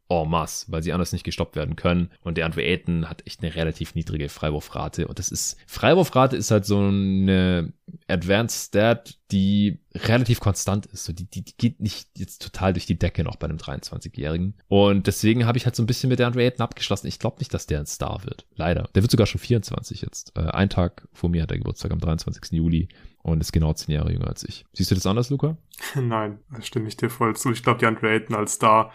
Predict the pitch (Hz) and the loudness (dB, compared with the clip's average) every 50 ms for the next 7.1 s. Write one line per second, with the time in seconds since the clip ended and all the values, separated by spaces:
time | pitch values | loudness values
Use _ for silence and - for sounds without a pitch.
0 | - _ - - - - 117 110 110 110 110 107 107 110 - - - - 117 113 | -14 _ -8 -8 -4 0 0 2 2 2 2 2 0 0 -4 -4 0 2 4 4
1 | 110 110 110 117 - _ _ _ - - 147 123 120 120 117 120 - - - - | 4 4 2 -2 -6 _ _ _ -18 -14 -10 -8 -8 -8 -8 -8 -10 -12 -6 -2
2 | 127 123 120 120 123 123 120 - - - 120 120 120 123 123 - - - - _ | 0 2 2 2 2 0 -2 -2 0 2 4 4 4 4 2 -2 -4 -8 -12 _
3 | - - - 127 123 123 120 - 123 113 - - - 127 120 - - - - 123 | -4 0 2 4 4 4 4 2 0 -2 -2 -2 0 0 0 -2 -4 -4 0 0
4 | 120 117 113 110 110 113 107 - - - - - - - - - - _ - - | 0 2 2 2 2 2 0 -2 -6 -8 -10 -14 -20 -20 -20 -20 -14 _ -4 0
5 | - 120 113 113 - 123 117 117 113 120 - 117 120 - - 123 117 117 113 107 | 2 2 2 2 0 -2 -2 -2 -2 0 -2 -2 -2 0 0 0 2 4 4 4
6 | 104 110 82 78 - - - 90 107 110 107 104 - - 113 113 113 - - 127 | 4 2 0 -6 -8 -2 0 2 4 4 2 2 2 2 2 2 2 4 4 4
7 | 120 123 | 4 2